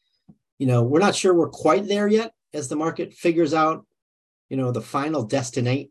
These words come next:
de-, destination for the yields, right? Um, in fact, you know, right now,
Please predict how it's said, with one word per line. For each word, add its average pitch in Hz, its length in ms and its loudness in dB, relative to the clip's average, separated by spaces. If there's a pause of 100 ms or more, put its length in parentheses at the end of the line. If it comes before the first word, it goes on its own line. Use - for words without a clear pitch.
de-, 120 340 -4
destination 117 520 -4
for 110 100 -8
the 92 140 -8
yields, 127 480 0
right? 101 220 -10 (600)
Um, 104 540 -4 (760)
in 117 120 -2
fact, 127 440 2 (260)
you 131 120 -4
know, 113 80 0
right 131 260 2
now, 139 500 0